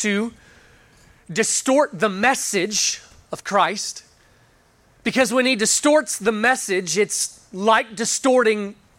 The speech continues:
the map that leads us to eternal life. Imagine your child had some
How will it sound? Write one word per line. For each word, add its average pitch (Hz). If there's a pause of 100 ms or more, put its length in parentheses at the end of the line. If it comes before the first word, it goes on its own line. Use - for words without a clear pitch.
(140)
the 180
map 214 (720)
that 202
leads 190
us 185
to 202
eternal 190
life. 185 (1040)
Imagine 240
your 208
child 208
had 175
some 185